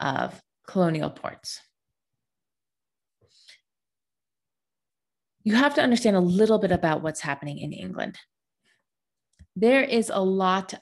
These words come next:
of unrest, to s-, put it, uh, neatly. You are going to see Oliver Cromwell take power and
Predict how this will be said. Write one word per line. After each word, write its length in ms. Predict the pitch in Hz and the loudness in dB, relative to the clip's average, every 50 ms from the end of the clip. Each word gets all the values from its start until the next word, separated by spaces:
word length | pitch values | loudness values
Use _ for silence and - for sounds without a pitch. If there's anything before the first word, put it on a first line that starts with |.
| _ _ | _ _
of 600 | - 180 175 170 170 165 165 160 160 170 - - - _ _ _ _ _ _ _ _ _ _ _ _ _ _ - - _ _ _ _ _ _ _ _ _ _ _ _ - | -4 -4 -2 0 0 -2 -2 -4 -4 -8 -12 -20 -20 _ _ _ _ _ _ _ _ _ _ _ _ _ _ -20 -20 _ _ _ _ _ _ _ _ _ _ _ _ -6
unrest, 800 | 190 175 170 165 156 151 - 208 - - - - - - - - - _ _ _ | -4 -4 -4 -4 -6 -4 -6 -6 -6 -8 -10 -10 -14 -14 -14 -14 -20 _ _ _
to 80 | - 180 | -14 -12
s-, 200 | - - - - | -12 -12 -14 -16
put 180 | - - 175 | -10 -4 -2
it, 280 | 180 170 - - - - - | -2 -2 -2 -8 -12 -14 -8
uh, 380 | - 180 170 165 170 170 170 - - _ _ _ _ 190 185 - - - - _ _ - | -6 -4 -4 -4 -4 -6 -8 -12 -14 _ _ _ _ -20 -20 -20 -20 -20 -20 _ _ -4
neatly. 500 | - 180 180 - 190 196 214 214 - - _ _ _ _ _ _ _ _ _ _ _ - | -2 -2 0 0 -2 -2 -4 -4 -6 -12 _ _ _ _ _ _ _ _ _ _ _ -2
You 220 | 220 226 254 262 | 0 2 4 4
are 100 | 269 262 | 4 4
going 220 | 269 247 240 233 | 2 2 2 2
to 200 | 233 - 233 233 | 2 0 -2 -4
see 240 | 220 - - 214 190 - - - | -4 -4 -4 -4 -4 -4 -2 0
Oliver 300 | 185 208 220 220 240 240 | 0 0 0 0 -4 -8
Cromwell 720 | - - - 175 165 160 180 - - - - - 220 - - - - - - _ _ _ - | -8 -6 -4 -4 -4 -4 -4 -4 -4 -4 -4 -6 -8 -12 -14 -20 -20 -20 -20 _ _ _ -8
take 320 | - - 254 254 - - | 0 2 2 2 2 -2
power 500 | - - 147 - - - - - - - _ - - - - - - - _ _ _ - - - - _ _ _ _ _ _ _ _ _ _ _ _ _ _ _ - - _ _ _ _ _ _ _ - | -4 -2 -2 0 0 0 -2 -2 -4 -8 _ -12 -10 -10 -8 -8 -12 -14 _ _ _ -16 -16 -16 -16 _ _ _ _ _ _ _ _ _ _ _ _ _ _ _ -20 -20 _ _ _ _ _ _ _ 0
and 640 | 202 202 208 202 202 202 196 196 196 196 190 214 | 2 4 4 4 4 4 4 4 4 2 0 -2